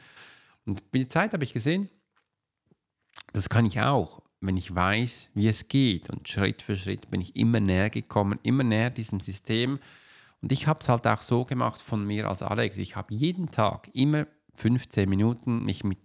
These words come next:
einem gewissen Tool, das nennt sich Kajabi, auseinandergesetzt und bin immer näher gekommen, immer näher und immer näher und konnte den Menschen immer zeigen,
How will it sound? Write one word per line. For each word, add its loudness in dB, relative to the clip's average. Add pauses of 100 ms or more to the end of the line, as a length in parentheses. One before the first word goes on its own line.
(200)
einem 0
gewissen -4
Tool, 0
das -10
nennt -6
sich -14
Kajabi, -4 (440)
auseinandergesetzt 2
und -10
bin 4
immer 4
näher 2
gekommen, 0
immer 6
näher 2
und -4
immer 4
näher 2 (500)
und -10
konnte 2
den 0
Menschen 0
immer 0
zeigen, 0